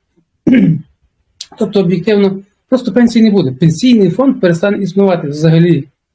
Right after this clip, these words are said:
Буде якісь соціальні служби, які будуть платити тим людям, які мають стаж, а тих людей буде дуже мало.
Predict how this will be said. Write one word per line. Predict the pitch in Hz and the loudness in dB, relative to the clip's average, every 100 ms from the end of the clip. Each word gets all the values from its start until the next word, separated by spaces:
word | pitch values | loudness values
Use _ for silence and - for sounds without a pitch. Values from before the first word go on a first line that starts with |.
| _ _ _ _ | _ _ _ _
Буде | 196 175 247 | -4 -2 0
якісь | 208 196 190 - | -2 -2 -8 -6
соціальні | 165 196 208 180 | -4 -2 0 0
служби, | 160 185 175 151 | 0 0 0 -2
які | 147 | -2
будуть | 170 175 | 0 0
платити | 170 165 180 170 | -2 -4 -2 -2
тим | 175 170 156 151 | -2 -2 0 0
людям, | 180 156 | 0 0
які | 147 165 | -2 0
мають | 165 160 | 0 0
стаж, | - 165 175 165 _ _ _ | -2 -2 -2 -4 _ _ _
а | - | -6
тих | 190 180 | -2 0
людей | 170 170 | 2 2
буде | 170 | 0
дуже | 160 165 147 | 2 2 2
мало. | 156 135 113 | 0 0 -4